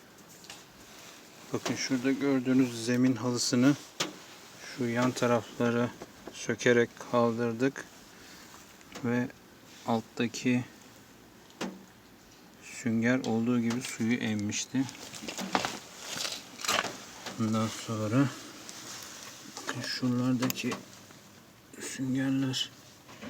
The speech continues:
olduğu gibi suyu emmiş. Zeminle temas halinde olduğu için bunları kuruttuk. Ondan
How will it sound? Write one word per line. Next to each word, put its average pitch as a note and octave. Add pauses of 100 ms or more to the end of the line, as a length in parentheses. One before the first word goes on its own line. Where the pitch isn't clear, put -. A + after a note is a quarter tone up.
(320)
olduğu A#2+
gibi A#2+
suyu A#2+
emmiş. A2+ (1120)
Zeminle G#2+
temas G#2
halinde G#2
olduğu G2+
için B2 (1800)
bunları A#2
kuruttuk. B2+ (2250)
Ondan G#2+